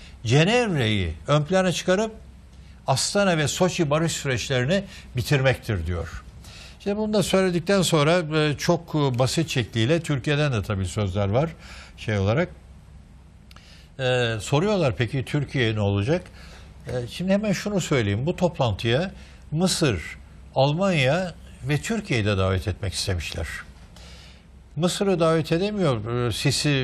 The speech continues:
yeniden seçilecek vesaire düşünüyorlar. Almanya'yı davet etmişler. Orada seçimler olduğu için, e, on bir Ocak'tır unutmayalım. E, cevap verilememiş. Türkiye içinse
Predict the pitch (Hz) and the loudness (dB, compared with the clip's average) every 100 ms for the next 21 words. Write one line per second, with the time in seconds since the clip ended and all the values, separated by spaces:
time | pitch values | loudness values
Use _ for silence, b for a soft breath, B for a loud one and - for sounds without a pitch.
0 | 120 110 120 123 120 123 - 110 - 110 | -2 -2 -2 0 0 0 0 -2 0 -2
1 | 110 123 - 104 120 110 151 143 113 127 | 0 -2 -2 -2 0 0 0 -4 -4 -4
2 | 117 92 87 82 - B B B B 131 | -2 -2 -2 -6 -12 B B B B 2
3 | 151 214 208 170 147 165 180 156 - 123 | 2 2 2 4 4 4 2 -2 -2 -4
4 | - 185 196 190 - - B - 151 156 | -2 0 0 -4 -16 -20 B -6 -2 0
5 | - 147 - 160 165 147 123 110 110 - | 0 0 0 2 2 2 2 0 0 0
6 | 180 165 151 139 135 135 135 117 107 101 | -2 0 0 0 0 0 2 4 4 4
7 | 113 - 95 104 107 - 98 101 175 165 | 2 0 -4 -2 -4 -2 0 0 0 -2
8 | - B B B 123 135 151 151 151 131 | -10 B B B -4 2 2 2 0 0
9 | 123 107 90 82 - - B B B B | 2 2 0 -4 -8 -12 B B B B
10 | - - 262 240 190 131 95 113 92 180 | -10 -4 -4 0 0 0 0 -2 0 0
11 | 190 | 0